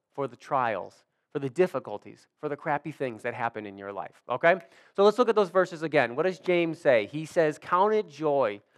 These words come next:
when you fall into trials, knowing that the testing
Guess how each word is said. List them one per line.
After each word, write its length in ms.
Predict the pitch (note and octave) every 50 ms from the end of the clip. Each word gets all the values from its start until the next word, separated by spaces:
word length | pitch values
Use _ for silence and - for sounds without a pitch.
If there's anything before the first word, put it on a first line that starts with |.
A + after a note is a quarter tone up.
| _ _ _ _ _ _ -
when 240 | B2+ C#3 D3+ E3
you 160 | E3 E3 F3 E3
fall 400 | - - D#3 D3 C#3+ C#3+ D3 -
into 180 | - F#3 D#3
trials, 540 | C#3 - C3+ A#2 G#2+ G#2 G#2 G#2+ A2 - -
knowing 340 | B2+ C#3 C#3 D3 D#3 E3 D#3
that 120 | C#3 B2 -
the 60 | _ _ _ _
testing 720 | - - - G#3+ C#4 - - - G#3+ G#3+ A3 A3 G#3+ G3+